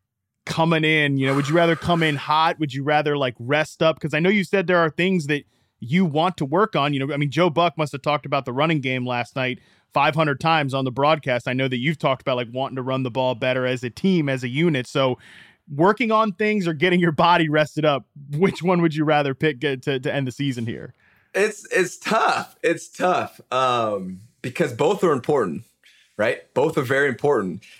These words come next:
Speaker 2: You know, when, when you make the playoffs, it's like now your season is beginning, right? It's
Speaker 1: Yeah.
Speaker 2: like,
Speaker 1: Whole nother
Speaker 2: okay,
Speaker 1: season.
Speaker 2: we're in the playoffs.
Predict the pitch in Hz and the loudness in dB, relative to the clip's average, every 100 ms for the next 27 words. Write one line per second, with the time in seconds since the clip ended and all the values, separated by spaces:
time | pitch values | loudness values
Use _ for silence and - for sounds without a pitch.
0 | - 117 120 120 123 127 127 151 185 170 | -6 0 2 2 0 0 0 0 0 -2
1 | - 147 143 117 110 - 104 - 113 - | 0 2 2 2 -2 -6 -10 -4 -2 -2
2 | 120 135 113 143 131 123 113 - - 120 | -2 -2 -2 -4 -4 -4 -4 -6 -12 -8
3 | 92 123 87 87 - - _ - - _ | -2 -2 -4 -12 -20 -20 _ -20 -20 _
4 | 101 110 104 120 113 - - _ _ 110 | -2 -2 0 0 0 -4 -14 _ _ -2
5 | 175 117 120 - 117 139 151 147 151 135 | 2 2 0 0 -2 0 0 0 2 2
6 | 120 123 - | 2 -2 -10